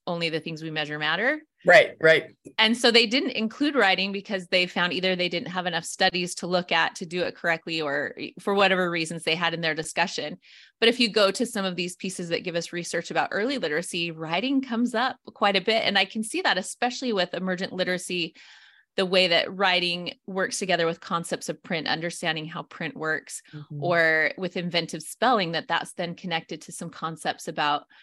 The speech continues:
Speaker 1: um, phonics, really, and,
Speaker 2: Mm-hmm.
Speaker 1: and how these, how letters work and what sounds they make. And there are a lot of concepts put together as we give children these emergent writing experiences that are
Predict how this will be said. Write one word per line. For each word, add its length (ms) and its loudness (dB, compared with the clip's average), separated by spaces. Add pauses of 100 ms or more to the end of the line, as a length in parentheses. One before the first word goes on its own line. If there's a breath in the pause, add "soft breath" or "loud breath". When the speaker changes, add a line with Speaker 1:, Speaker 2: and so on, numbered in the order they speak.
(260 soft breath)
Speaker 1:
um, 320 -8 (300)
phonics, 460 0
really, 480 0
and, 380 -2
Speaker 2:
Mm-hmm. 80 -8
Speaker 1:
and 240 -2
how 220 0
these, 340 -8 (320)
how 200 2
letters 420 4
work 260 -6
and 120 -6
what 140 -6
sounds 380 2
they 120 -2
make. 260 -10
And 120 -4
there 120 4
are 60 6
a 60 6
lot 240 4
of 120 -4
concepts 600 -4
put 200 -6
together 360 2
as 180 -2
we 340 -6 (440 soft breath)
give 260 0
children 440 -2
these 260 -6
emergent 480 -8
writing 340 -2
experiences 1000 -6
that 140 -6
are 220 0